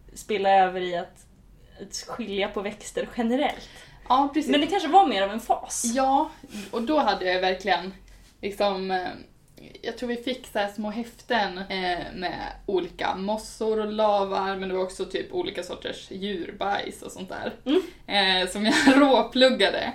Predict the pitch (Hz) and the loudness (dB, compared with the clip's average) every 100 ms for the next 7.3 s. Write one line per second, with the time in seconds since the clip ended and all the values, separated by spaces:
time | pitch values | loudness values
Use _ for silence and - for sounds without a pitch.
0 | 247 294 349 - - 185 196 202 208 202 | -2 -2 -2 -10 -16 -12 -6 -4 -2 0
1 | 202 196 190 190 190 - - _ - - | 2 2 0 -2 -4 -4 -8 _ -20 -14
2 | - - _ 190 190 185 - 180 180 - | -14 -14 _ 4 4 2 -2 -4 -2 -2
3 | 110 - - _ - 202 180 170 180 165 | -2 -6 -14 _ -4 0 2 2 0 -6
4 | 123 - 98 - - 98 98 110 104 - | -6 -4 -4 -6 -10 -8 -6 -4 -4 -4
5 | 85 202 226 220 214 190 214 247 277 226 | -6 -2 -2 -2 -4 -4 0 0 0 -2
6 | 220 214 240 202 - - 185 - - 208 | -2 0 0 -4 -6 -8 -10 -12 -8 -6
7 | 208 214 - | -2 -2 -4